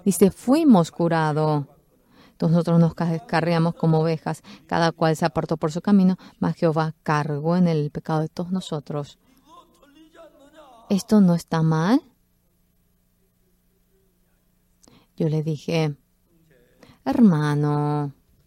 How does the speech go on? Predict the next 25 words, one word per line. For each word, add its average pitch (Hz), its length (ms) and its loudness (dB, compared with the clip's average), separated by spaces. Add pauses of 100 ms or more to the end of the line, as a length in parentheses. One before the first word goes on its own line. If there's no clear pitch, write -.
(1900)
usted 170 520 -4
no 165 140 -8
conociendo 170 560 -10
la 160 160 -8
Biblia, 170 800 -10 (1300)
el 180 220 -4
que 170 120 -6
juzgues 170 840 -4 (340)
al 156 160 -6
siervo 160 380 -4
de 165 100 -4
Dios, 160 260 -8
eso 165 180 -6
está 170 260 -6
muy 196 180 0
mal". 226 420 2 (480)
Yo - 120 -14
te 180 100 -6
voy 160 160 -4
a 160 60 -4
explicar. 156 640 -10 (720)
El 170 200 -8
tiempo 180 600 -6 (220)
está 170 300 -8
pasado, 233 1000 -6